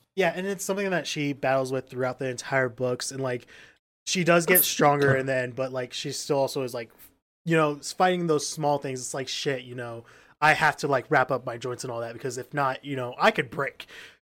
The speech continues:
Speaker 1: But later on, like, it, she luckily is able to solve all that. But going into that
Speaker 2: Mm-hmm.
Speaker 1: parapet scene, pet, like, or at the beginning of the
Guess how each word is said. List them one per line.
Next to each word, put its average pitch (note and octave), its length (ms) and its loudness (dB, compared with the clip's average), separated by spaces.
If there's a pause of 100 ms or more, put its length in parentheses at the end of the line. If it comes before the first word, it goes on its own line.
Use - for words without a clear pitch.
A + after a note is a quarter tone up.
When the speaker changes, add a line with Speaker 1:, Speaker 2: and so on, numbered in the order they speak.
(140)
Speaker 1:
But E3+ 160 8
later D#3+ 240 8
on, D#3 200 8
like, C3 200 -2
it, C3+ 200 -2
she D3+ 220 -4
luckily D3 340 2
is B2 120 -2
able A#2+ 200 -4
to - 100 -12
solve A#2 320 -4
all - 220 -14
that. - 260 -20 (340)
But D3 500 4
going D#3+ 260 2
into D3+ 260 -4
that C3+ 240 0
Speaker 2:
Mm-hmm. E3 160 -8
Speaker 1:
parapet D#3+ 580 0
scene, B2 420 -10 (400)
pet, D3+ 140 0
like, C#3 240 -2 (260)
or G3 80 6
at G3+ 80 6
the G3+ 80 -2
beginning A3 280 2
of G#3+ 120 0
the F3 160 0